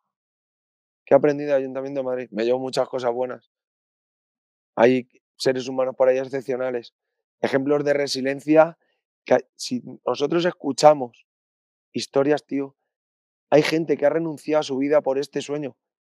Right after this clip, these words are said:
y no lo han conseguido. Eh, muy poco. O sea, esto es como los futbolistas. Todo el mundo quiere ser futbolista, todo el mundo quiere ser bombero,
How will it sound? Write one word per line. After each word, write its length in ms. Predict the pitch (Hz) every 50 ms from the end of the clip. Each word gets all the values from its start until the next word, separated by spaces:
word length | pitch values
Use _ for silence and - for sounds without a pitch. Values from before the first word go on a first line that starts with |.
| _ -
y 80 | 139 135
no 120 | 131 143
lo 80 | 156 165
han 80 | 170 156
conseguido. 560 | 165 160 151 - 131 139 147 143 131 - _ _ _ _ _ _ _ _ _ -
Eh, 140 | - - - _ _ _ _ _ _ -
muy 160 | 151 180 175
poco. 300 | - 170 180 180 - -
O 340 | _ _ _ _ _ _ -
sea, 140 | - 143 147
esto 140 | 135 - 185
es 60 | 151
como 160 | - 147 185 175
los 100 | 170 -
futbolistas. 600 | 151 147 135 135 156 160 - _ - _ - - _ _ _ -
Todo 140 | - 165 170
el 40 |
mundo 280 | 165 175 180 160 151 139
quiere 180 | - 151 147 143
ser 140 | 151 139
futbolista, 420 | 139 139 131 135 147 147 - - -
todo 160 | - 156 165
el 60 | 170
mundo 180 | 175 175 165 151
quiere 120 | 147 147
ser 100 | 143 139
bombero, 340 | 127 123 123 131 135 123